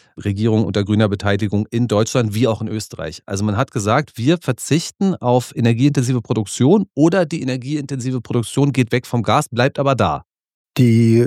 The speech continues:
Speaker 2: Grünen haben ernsthaft geglaubt, man müsste nur der Industrie entsprechend Fördermittel, also Subventionen geben, und dann würden sie schon auf die von den Grünen gewünschte Technologie umsteigen.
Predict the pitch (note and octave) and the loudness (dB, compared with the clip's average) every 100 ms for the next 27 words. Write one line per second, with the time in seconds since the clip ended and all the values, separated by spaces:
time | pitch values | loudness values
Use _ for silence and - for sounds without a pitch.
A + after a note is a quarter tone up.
0 | B2 G#2+ A#2 D3+ D#3 D3 A2 A#2+ C#3 C3 | 2 2 4 4 4 2 2 2 4 4
1 | B2 C#3 - A#2 G#2+ A2 C#3 - _ - | 2 0 0 0 2 2 0 -6 _ 2
2 | A#2 A#2 C3 - C3+ B2+ B2 B2 B2 C3+ | 4 4 2 2 4 4 4 4 2 0
3 | D3 A2+ G#2+ A2+ A2 A2+ E3 A#2+ A#2 C3+ | -2 -4 -2 2 2 2 2 2 0 0
4 | D3 A#2 - G#2+ - B2 G#2+ - - A#2+ | 2 0 0 -2 2 2 0 -6 0 2
5 | C#3 C#3 C3+ A#2 A2 G#2+ - G#2+ - A#2+ | 4 4 4 2 0 -2 0 0 2 2
6 | C#3 B2 A#2+ B2 - - - _ _ A2+ | 4 4 4 2 -2 -20 -20 _ _ 2
7 | G#2+ G2+ A2 A#2+ A2 - A2+ B2 A#2+ G#2+ | 4 2 2 4 2 0 2 2 2 0
8 | - A2 B2 G#2+ G#2 A2+ A2+ G#2 G#2+ - | -2 -2 2 2 2 2 2 2 0 -2
9 | A#2 A#2 B2 G#2 G#2+ C3+ B2+ - C3 C3 | -4 0 0 2 0 2 2 0 0 2
10 | C3 D3 | 4 2